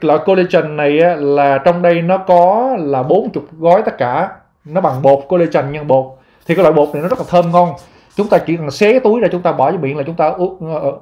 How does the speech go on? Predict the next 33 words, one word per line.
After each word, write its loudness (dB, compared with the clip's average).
uống 2
luôn 2
là 0
cái -4
bột 4
đó 0
nó 0
tan 2
trong -10
miệng -6
chúng -8
ta 0
luôn. -4
Rất -4
là 0
ngon 0
luôn, -4
thơm 0
luôn. -4
Collagen 2
này 0
có 2
tác -2
dụng -4
là 0
cái -6
gì? -4
Là 0
để -2
coi 4
như 0
là 0
mình, -4